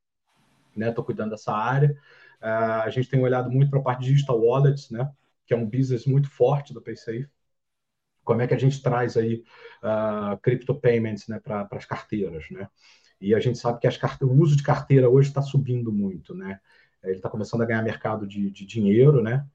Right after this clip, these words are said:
É, em muitos mercados, tá começando a ganhar mercado até de cartão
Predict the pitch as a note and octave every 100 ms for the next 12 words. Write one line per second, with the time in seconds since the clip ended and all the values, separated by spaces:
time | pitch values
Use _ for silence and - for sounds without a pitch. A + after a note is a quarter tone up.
0 | _ _ _ F#2+ F#2+ F#2+ A2 A#2 - G2
1 | - A#2 C3+ C3 - G#2+ A#2 G#2+ A#2+ A#2
2 | A#2+ A#2 - A#2+ G#2+ A#2 - - - G#2
3 | G2